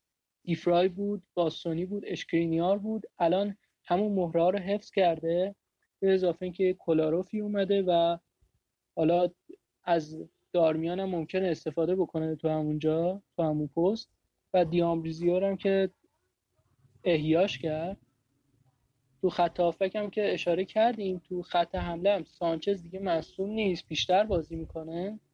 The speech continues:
و یه پیامونتی هم اضافه شده که اونم مهاجم جوونیه و انگیزه‌های زیادی داره برای ثابت کردن خودش و به نظر من به عنوان یک گزینه نیمکت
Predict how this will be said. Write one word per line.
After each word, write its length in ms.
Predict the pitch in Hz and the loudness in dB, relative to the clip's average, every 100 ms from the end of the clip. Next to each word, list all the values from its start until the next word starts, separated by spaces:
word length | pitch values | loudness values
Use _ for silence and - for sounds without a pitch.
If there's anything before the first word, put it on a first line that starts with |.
| _ _ - | _ _ 0
و 80 | 170 | 2
یه 120 | 233 | 2
پیامونتی 720 | - - 185 180 175 160 226 | 0 0 2 2 0 0 0
هم 120 | 226 | 0
اضافه 360 | 196 175 170 208 | 0 0 -2 -2
شده 340 | - 143 139 | -2 -2 -4
که 140 | - | -6
اونم 240 | 165 202 208 | -6 -4 0
مهاجم 460 | 175 160 156 202 | 0 0 0 -2
جوونیه 680 | 196 180 165 175 214 220 214 | 2 2 2 -2 -8 -8 -8
و 320 | 190 170 165 160 _ _ _ _ _ _ - | -2 0 0 -4 _ _ _ _ _ _ -6
انگیزه‌های 560 | 170 165 156 156 185 208 | -2 0 0 2 2 2
زیادی 400 | 190 196 208 165 | 2 2 2 0
داره 240 | 151 147 | 0 0
برای 280 | 151 151 151 | -2 -2 -4
ثابت 380 | - 156 151 143 | -2 0 0 0
کردن 420 | 156 147 151 156 | 0 0 -2 -6
خودش 720 | - 156 160 170 202 208 - _ _ _ _ _ _ _ - | -6 -6 -2 0 0 -4 -12 _ _ _ _ _ _ _ -4
و 140 | 165 | 0
به 100 | 165 | 2
نظر 320 | 160 151 190 | 2 2 0
من 220 | 214 220 | 0 0
به 80 | 185 | 0
عنوان 320 | 180 160 170 | 0 2 0
یک 160 | 170 170 | 0 0
گزینه 480 | - 156 151 165 165 | 0 0 0 0 0
نیمکت 560 | 160 156 - 180 214 | -2 -2 2 4 4